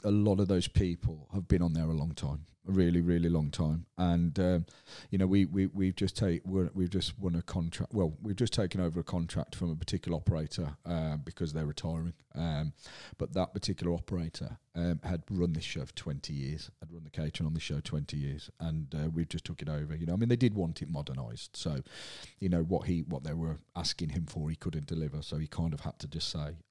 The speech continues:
"I'm gonna have to step out on this one now." Uh, but obviously over those twenty years, it needed to change, you know, so, um, but, but the difficult thing is that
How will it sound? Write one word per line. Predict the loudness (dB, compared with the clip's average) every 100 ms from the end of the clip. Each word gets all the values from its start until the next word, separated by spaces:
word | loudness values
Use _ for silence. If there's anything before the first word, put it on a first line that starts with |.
| _ -12
"I'm | -8
gonna | -6
have | -8
to | -12
step | -12 -8 -6
out | -6 -6
on | -6
this | -8 -6
one | -8 -6
now." | -8 -12 -18 -16 -14 -14 -4
Uh, | 2 4 6 4
but | 4 4
obviously | 4 2 0
over | 0
those | -2 -4
twenty | -2 -2
years, | -2 -2 -4 -6
it | -6
needed | -4 -4 -8
to | -8
change, | -4 -4 -4 -2
you |
know, | -2 0
so, | -2 -2 -4 -12 -16 -16 -8 4
um, | 6 8 6 4
but, | 2 0 -6 4
but | 4 4
the | 0
difficult | 4 2 2 -2 2
thing | 4
is | 4 2 0
that | -4